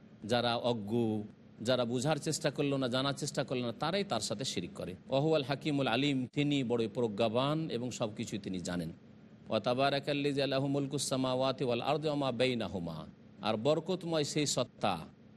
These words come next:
যার জন্য আকাশসমূহ আর জমিনের মালিকানা, আকাশ এবং জমিনের মালিকানা যার হাতে রয়েছে।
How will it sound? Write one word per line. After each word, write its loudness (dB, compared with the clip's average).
যার 0
জন্য 0
আকাশসমূহ 0
আর 0
জমিনের 2
মালিকানা, -2
আকাশ 0
এবং 0
জমিনের 0
মালিকানা 0
যার 0
হাতে 0
রয়েছে। -2